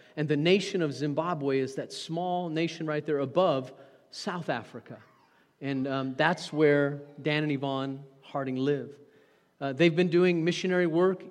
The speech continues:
in Zimbabwe altogether more than twenty years. And we support them every month as a church. A number of individual people support them. And, uh, they're good ground,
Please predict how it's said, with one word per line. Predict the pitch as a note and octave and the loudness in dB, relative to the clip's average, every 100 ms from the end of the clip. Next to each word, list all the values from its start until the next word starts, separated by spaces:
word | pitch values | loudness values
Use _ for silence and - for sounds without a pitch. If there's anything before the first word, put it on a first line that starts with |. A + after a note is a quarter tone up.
| - | -4
in | D#3+ E3+ F3 E3 - - _ _ _ _ - | 0 0 0 -4 -10 -20 _ _ _ _ -12
Zimbabwe | B2+ D#3+ D3 D#3 D#3+ E3 | -4 0 4 4 4 2
altogether | D3+ D#3 D#3 D3 D#3 | 2 -2 0 0 0
more | D#3 D3 | 0 0
than | C3+ C3 | -2 -6
twenty | - E3 D3 | -6 -4 -2
years. | C3 C#3 E3 G#3 - - _ _ _ _ _ _ _ _ C#3+ | -2 0 0 -4 -10 -16 _ _ _ _ _ _ _ _ -2
And | C#3+ C#3+ C#3 | 0 2 0
we | C3 F3 | -2 -2
support | E3+ D#3+ - F3+ | -2 -4 0 0
them | F3 | 2
every | D#3+ D3 D3 | 0 2 2
month | D3+ D3+ | 0 -2
as | C3+ A#2 | -6 -8
a | |
church. | - - G3 F#3+ - - | -8 0 0 -2 -16 -12
A | C#3 | -6
number | C#3+ D#3 C#3+ | -2 0 0
of | C#3+ | 0
individual | C#3 B2+ D#3 F3+ | -4 -2 -2 -4
people | E3 F3+ E3+ | -4 -8 -8
support | D#3+ D#3+ - E3+ E3 | -8 -10 -4 -4 -4
them. | F3 F3+ - - _ _ _ _ - | -8 -10 -18 -20 _ _ _ _ -12
And, | C3+ C3+ C#3 C#3 | -4 -2 -2 -2
uh, | |
they're | C3 D#3 E3 | 0 2 2
good | C#3+ D#3+ | 2 0
ground, | D#3 D3 C3+ B2+ B2+ | 2 0 0 -2 -6